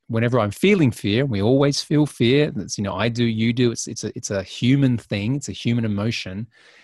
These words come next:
that, that actually the only way to have an outstanding life is to face that. And I call it the discipline because, you know, the biggest obstacle to success is a fear of failure. We all know that.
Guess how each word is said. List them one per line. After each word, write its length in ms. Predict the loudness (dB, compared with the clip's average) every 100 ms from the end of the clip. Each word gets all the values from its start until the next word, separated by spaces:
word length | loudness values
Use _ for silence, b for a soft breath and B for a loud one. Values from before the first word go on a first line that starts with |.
| b _
that, 400 | -6 0 0 0 -4
that 300 | -4 -4 -2
actually 360 | -4 -4 -4 -2
the 160 | -2
only 260 | -2 -2 -2
way 260 | 0 0 -2
to 120 | -4
have 180 | -6 -6
an 60 |
outstanding 760 | -6 -6 -6 -2 0 -2 -4 -4
life 420 | 0 0 -2 -6
is 120 | -12
to 80 | -14
face 340 | -6 -6 -6 -8
that. 220 | -10 -10 _ B B B B B
And 80 | -4
I 40 |
call 240 | 2 4 4
it 80 | 2
the 80 |
discipline 680 | 0 2 2 -2 -4 -6 -8 -16 _ -4
because, 580 | -2 0 0 2 0 -4 B B B B B _
you 80 | -2
know, 180 | 0 -2
the 120 | -2
biggest 360 | 0 2 0 0
obstacle 520 | -2 -2 -6 -4 -6
to 100 | -6
success 480 | -8 -4 -2 -2 -4
is 60 |
a 60 | -6
fear 280 | -4 -2 -2
of 60 |
failure. 400 | -2 -4 -2 -2
We 140 | -2 0
all 180 | 0
know 260 | 0 -2 -4
that. 380 | -6 -8 -10